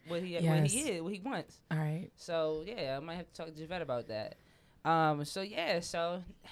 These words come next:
Speaker 1: new episode today. So we're doing something different. We're recording on Sunday today.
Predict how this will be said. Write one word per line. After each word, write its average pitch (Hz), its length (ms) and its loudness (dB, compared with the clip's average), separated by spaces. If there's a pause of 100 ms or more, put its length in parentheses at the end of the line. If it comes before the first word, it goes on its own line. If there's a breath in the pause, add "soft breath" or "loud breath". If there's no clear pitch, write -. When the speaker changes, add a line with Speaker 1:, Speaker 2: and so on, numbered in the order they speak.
(140 loud breath)
Speaker 1:
new 196 180 -2
episode 170 520 0
today. 156 380 2
So 151 160 -4
we're 175 140 -2
doing 185 180 -6
something 180 340 -8
different. 147 320 -4
We're 139 80 -6
recording 147 460 -2
on 143 140 -8
Sunday 139 400 -6
today. 131 480 -6